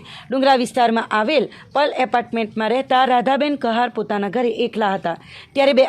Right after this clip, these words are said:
અજાણ્યા ઈસમોએ ઘરનો દરવાજો ખખડાવ્યો હતો અને તેમના પતિ સુનિલભાઈનું આ ઘર છે તેમ કહીને ઘરમાં ઘૂસવાનો પ્રયત્ન કર્યો હતો. જો કે મહિલાએ જે તે સમયે દરવાજો ખોલ્યો ન હતો, ત્યારે આ બંને ઈસમોએ મટનની ડિલિવરી કરવા આવ્યા છે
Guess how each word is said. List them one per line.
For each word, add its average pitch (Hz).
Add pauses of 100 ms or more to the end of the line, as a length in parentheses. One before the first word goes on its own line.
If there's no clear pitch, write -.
અજાણ્યા 302
ઈસમોએ 254 (300)
ઘરનો 294
દરવાજો 262
ખખડાવ્યો 208
હતો 220 (280)
અને 269
તેમના 269
પતિ 285
સુનિલભાઈનું 254
આ 240
ઘર 214
છે 339 (460)
તેમ 214
કહીને 233 (320)
ઘરમાં 285
ઘૂસવાનો 294
પ્રયત્ન 226
કર્યો 196
હતો. 185 (360)
જો 240
કે 254
મહિલાએ 294
જે 277
તે 302
સમયે 302
દરવાજો 254
ખોલ્યો 254
ન 220
હતો, 220 (380)
ત્યારે 262
આ 240
બંને 247
ઈસમોએ 240 (240)
મટનની 320
ડિલિવરી 233
કરવા 208
આવ્યા 202
છે 254